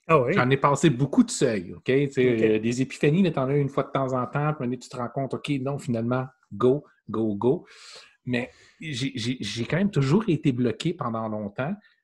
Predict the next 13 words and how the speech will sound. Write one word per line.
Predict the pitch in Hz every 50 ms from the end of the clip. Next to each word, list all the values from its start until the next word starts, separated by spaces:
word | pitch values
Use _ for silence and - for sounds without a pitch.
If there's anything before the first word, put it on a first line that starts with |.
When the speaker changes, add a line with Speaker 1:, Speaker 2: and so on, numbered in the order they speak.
| _ _ _ _ -
Speaker 2:
Puis | - 113 104
c'est | - - 123 -
quand | - 165 196 -
on | 156 127
travaillait | - - 135 131 127 127 123 127 139 131
ensemble | 127 117 104 - - 143 147 180 190 175 151 -
qu'à | - 135
un | 120
moment | 117 117 117 113 107
donné, | 110 107 110 131 127
ben | 117 110
en | 104
fait, | - 208 202 208